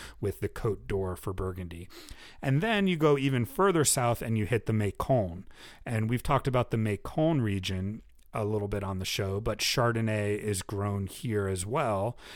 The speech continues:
And this is the most value-driven area for Chardonnay in Burgundy, in my humble opinion. You get a little bit less oak, but it's warmer climate. We're further south.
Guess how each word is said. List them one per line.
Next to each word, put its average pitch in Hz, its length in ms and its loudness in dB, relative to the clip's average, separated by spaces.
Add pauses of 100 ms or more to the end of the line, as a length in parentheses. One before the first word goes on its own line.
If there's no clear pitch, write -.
(180)
And 113 260 2
this 175 200 4
is 135 160 4
the 110 120 2
most 113 440 4
value-driven 98 1080 -2
area 92 720 -2
for - 200 -6
Chardonnay 92 680 -2
in 87 140 -6
Burgundy, 87 640 -6
in 110 160 0
my 98 460 0
humble 98 380 -2
opinion. 87 520 -10 (380)
You 113 120 0
get 110 180 2
a 107 60 2
little 135 200 4
bit 135 220 0
less 113 280 0
oak, 104 440 2
but 107 140 0
it's 104 200 -2
warmer 117 440 4
climate. 104 580 -2
We're 95 160 -4
further 123 400 0
south. 95 500 -2